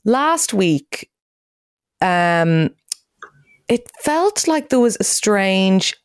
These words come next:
energy around that was somehow related to the weather feeling very different. Now, we know what was actually happening. There was a scorching, devastating heat wave, um, in so many different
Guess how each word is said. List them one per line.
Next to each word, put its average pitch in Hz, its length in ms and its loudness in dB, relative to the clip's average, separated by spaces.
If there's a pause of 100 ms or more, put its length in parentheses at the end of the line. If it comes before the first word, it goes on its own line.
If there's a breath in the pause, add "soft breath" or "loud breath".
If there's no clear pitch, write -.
energy 180 760 0
around 160 720 0 (500 loud breath)
that 165 180 0
was 160 200 0
somehow 175 320 2
related 156 600 0 (120)
to 160 480 2 (360 soft breath)
the - 80 0
weather 160 320 2
feeling 156 360 0
very 151 220 0
different. 143 600 -2
Now, 165 140 2
we 170 80 2
know 180 220 2
what 156 180 2
was 156 120 0
actually 170 340 -2
happening. 151 400 -2
There 147 100 0
was 143 260 0
a 160 60 -4
scorching, 151 560 0
devastating 147 480 0
heat 170 260 -2
wave, 139 380 0 (560 loud breath)
um, 139 640 0 (160)
in 160 140 0
so 156 220 0
many 151 180 0
different 143 380 -2